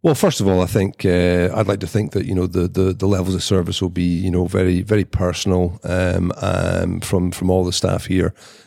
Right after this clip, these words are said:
uh, that you come into contact with. Um, y-, it, it's a sense of place. Um, I think Mark, uh, was, uh, was insistent on that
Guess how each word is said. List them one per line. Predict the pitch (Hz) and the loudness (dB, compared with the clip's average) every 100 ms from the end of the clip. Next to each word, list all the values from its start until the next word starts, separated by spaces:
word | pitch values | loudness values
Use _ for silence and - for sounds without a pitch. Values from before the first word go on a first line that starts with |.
| - | -4
uh, | 92 | 0
that | 87 | 0
you | 82 | 0
come | 98 92 | 0 0
into | 90 90 | 0 -2
contact | - 90 90 92 | 0 0 0 -2
with. | - 92 90 - - _ _ - | -2 -2 -2 -8 -20 _ _ -4
Um, | 98 95 92 92 92 - | 0 2 2 2 0 -4
y-, | 110 - | -8 -4
it, | 117 - | -4 0
it's | 123 - | 0 0
a | |
sense | - 120 107 | 2 2 0
of | - | -2
place. | - 101 104 104 - - | 0 2 2 0 -4 -6
Um, | - 104 95 95 | -6 -2 -2 -2
I | |
think | 90 98 | -2 -2
Mark, | 95 98 107 - 98 | 0 0 0 -2 -4
uh, | 95 95 | -2 -2
was, | 95 92 - 90 | -4 -4 -4 -2
uh, | 95 98 | -2 -2
was | 104 92 | -4 -4
insistent | 90 104 - 110 | -2 -2 -2 -4
on | 92 | -2
that | 90 87 - | -2 -2 -4